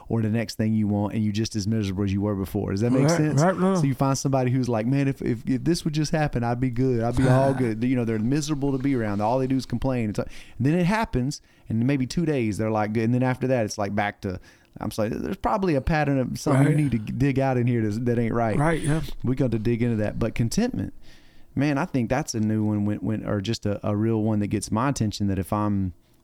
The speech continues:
Speaker 1: if I'm discontent, I can't make the most of right now. I can't
Speaker 2: You're
Speaker 1: make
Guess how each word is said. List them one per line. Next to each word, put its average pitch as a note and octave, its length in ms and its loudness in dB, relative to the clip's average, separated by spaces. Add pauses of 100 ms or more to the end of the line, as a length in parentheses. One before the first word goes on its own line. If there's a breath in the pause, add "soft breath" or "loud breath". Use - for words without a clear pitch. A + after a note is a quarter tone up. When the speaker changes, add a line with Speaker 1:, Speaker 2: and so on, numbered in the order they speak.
(200)
Speaker 1:
if G#2+ 140 -2
I'm C3+ 160 2
discontent, G2 800 -2 (360 soft breath)
I - 100 -6
can't - 260 -2
make E2+ 180 -4
the - 80 -8
most F2+ 300 -6
of E2+ 120 -6
right D#2+ 180 -2
now. E2 260 -4
I - 40 -4
can't - 100 -6
Speaker 2:
You're - 100 0
Speaker 1:
make C3+ 60 2